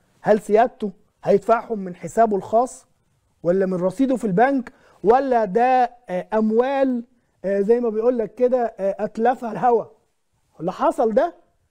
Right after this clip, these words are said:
دي أموال أتلفها الهوى في محافظة القاهرة ومحافظة الجيزة. على ذكر الهوية البصرية،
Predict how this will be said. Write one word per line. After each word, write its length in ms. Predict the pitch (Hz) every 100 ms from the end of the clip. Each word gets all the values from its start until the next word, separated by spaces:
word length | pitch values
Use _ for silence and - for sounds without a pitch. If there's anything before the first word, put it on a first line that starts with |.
| _ -
دي 260 | 165 254
أموال 520 | 262 208 214 269 294 208
أتلفها 520 | 196 214 269 - 214
الهوى 360 | 165 233 233 226 _ _ _
في 140 | 202
محافظة 520 | 196 - 226 208 190 175
القاهرة 580 | 170 - 165 214 208 - _ _ _
ومحافظة 720 | 151 175 175 - 208 180 165 170 _ _
الجيزة. 520 | 151 143 156 233 220 220 - _ _ -
على 80 | 202
ذكر 240 | 277 240
الهوية 280 | 202 202 240
البصرية، 520 | 202 175 185 208 233